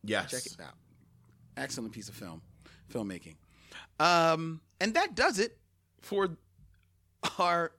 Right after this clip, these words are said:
Speaker 2: annual trip through Afrofuturistic films.
Speaker 1: Yes. Yes, the mothership has landed and taken the month away until we meet again next year.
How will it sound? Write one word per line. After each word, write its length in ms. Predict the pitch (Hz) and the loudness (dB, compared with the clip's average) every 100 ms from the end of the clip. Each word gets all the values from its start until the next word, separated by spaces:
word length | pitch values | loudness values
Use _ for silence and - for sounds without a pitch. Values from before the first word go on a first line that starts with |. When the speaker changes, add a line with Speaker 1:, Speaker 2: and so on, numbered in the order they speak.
| _ _ | _ _
Speaker 2:
annual 720 | 151 190 208 156 139 143 175 - _ _ _ _ _ | -2 0 2 0 0 0 -2 -10 _ _ _ _ _
trip 300 | - 202 - _ _ _ _ _ _ | 0 0 0 _ _ _ _ _ _
through 480 | - 160 160 160 170 _ _ _ _ 190 | -6 -2 0 -2 -4 _ _ _ _ -6
Afrofuturistic 1200 | 214 - 135 151 - 175 - 123 113 - 147 147 | -6 -4 -4 -4 -8 -8 -6 -6 -6 -8 -10 -10
films. 600 | - 180 101 80 - - _ _ _ _ _ _ | -8 -8 -8 -14 -20 -20 _ _ _ _ _ _
Speaker 1:
Yes. 920 | 101 117 127 101 - - - - - - _ - _ _ _ _ | 0 2 4 2 -4 -8 -8 -10 -14 -20 _ -20 _ _ _ _
Yes, 280 | 101 110 107 | -2 0 0
the 120 | - | -2
mothership 580 | 113 135 143 147 - 143 | 0 2 2 2 2 2
has 200 | 135 120 | 2 0
landed 640 | 117 143 165 175 196 202 262 _ _ _ _ _ _ _ _ - | 0 2 2 4 2 2 -2 _ _ _ _ _ _ _ _ -4
and 160 | 117 | -2
taken 460 | - 165 151 147 131 | 0 0 0 0 0
the 60 | 123 | 2
month 280 | 135 139 | 0 0
away 540 | 139 123 123 107 95 82 _ _ _ - _ - | 0 2 4 2 0 -6 _ _ _ -20 _ -6
until 300 | 110 - 127 | -4 -2 0
we 160 | 120 | 2
meet 240 | 113 120 120 | 2 2 0
again 380 | 101 113 104 | -2 -2 0
next 320 | 101 101 - 85 | -2 -4 -8 -10
year. 320 | 78 71 | -12 -14